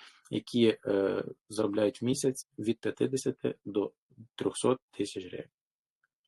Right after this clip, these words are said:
Задумайтесь, варто чи ні вам приділити даній справі, можливо, п'ять, можливо, десять років вашого життя і вийти на такий дохід,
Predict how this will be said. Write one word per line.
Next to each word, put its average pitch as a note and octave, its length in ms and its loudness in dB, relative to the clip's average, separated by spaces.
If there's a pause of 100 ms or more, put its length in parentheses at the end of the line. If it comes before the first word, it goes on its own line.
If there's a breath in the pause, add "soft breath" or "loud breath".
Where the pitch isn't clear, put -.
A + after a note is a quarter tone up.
(140)
Задумайтесь, C#3+ 560 -2
варто A2+ 340 2
чи - 160 -8
ні A#2 300 0
вам G2+ 220 -2
приділити G#2 440 0
даній G2+ 200 -2
справі, G2 420 -4 (460 loud breath)
можливо, C3 300 6
п'ять, G#2 300 2
можливо, G#2+ 320 0
десять G#2 360 0
років G#2 280 -2
вашого G2 340 -2
життя G2+ 240 -2
і A#2 80 4
вийти G#2 240 2
на G2+ 100 -4
такий - 340 -2
дохід, - 360 0